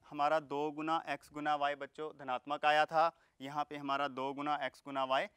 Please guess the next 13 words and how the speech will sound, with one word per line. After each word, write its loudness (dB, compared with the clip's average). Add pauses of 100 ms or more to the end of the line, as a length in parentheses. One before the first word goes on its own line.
(240)
ऋणात्मक 0 (260)
आया 4
है। -14 (440)
अब 2 (120)
एक्स 4
और 4
वाई 8
का 10 (880)
मान 4
ज्ञात 4
करने -6
के -8
लिए -6